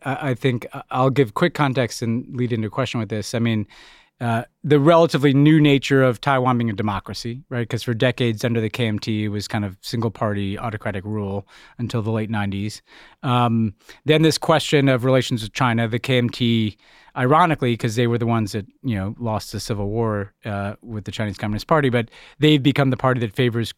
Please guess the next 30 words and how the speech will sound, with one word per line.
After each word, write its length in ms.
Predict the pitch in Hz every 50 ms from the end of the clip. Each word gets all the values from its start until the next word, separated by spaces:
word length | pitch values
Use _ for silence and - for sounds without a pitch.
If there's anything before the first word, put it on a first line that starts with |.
| _ _ _
you 160 | 165 135 117
know, 180 | 107 98 92 - _ _ _ _ -
better 300 | - 147 143 139 131 123
ties, 640 | - 123 113 110 113 110 107 104 95 - - - _ -
uh, 300 | 123 107 101 101 101 92 - _ _ - - _ _ -
with 140 | 131 113 -
the 60 | 123
mainland. 600 | 123 127 123 117 117 113 110 110 110 107 98 101
The 100 | - 127
D 200 | 107 - 135 135
P 180 | - - 120 113
P, 560 | - - - 156 147 131 120 113 110 101 - _ _ _ _ _
which 160 | - 123 107
has 80 | 127 113
been 160 | 101 127 120
the 60 | 120
party 320 | 107 - 127 120 110 113 110
of 100 | 98 -
Tsai 240 | - - 120 113
Ing-wen, 480 | 110 110 120 127 123 120 113 113 110 - _ _ _ _ _ _ -
um, 440 | 131 120 117 117 117 110 117 117 -
has 240 | - 110 120 113 104
been 160 | - 123 113
the 80 | 117 110
party 280 | - 123 117 113 110
that 140 | 98 113 98
has 120 | 107 98
been 180 | - - 110 110
more, 560 | 120 131 135 135 135 135 135 131 127 120 - - - _ _ _ - - _ _ _ _ -
uh, 440 | 120 113 107 104 104 101 101 104